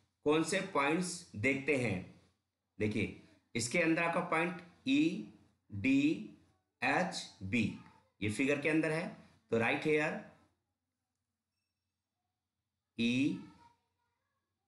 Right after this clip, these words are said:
डी एच बी।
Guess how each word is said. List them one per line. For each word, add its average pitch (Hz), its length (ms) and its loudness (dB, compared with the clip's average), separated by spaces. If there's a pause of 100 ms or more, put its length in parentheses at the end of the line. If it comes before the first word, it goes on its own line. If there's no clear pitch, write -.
(1700)
डी 117 580 0 (2000)
एच 117 560 0 (2000)
बी। 98 360 0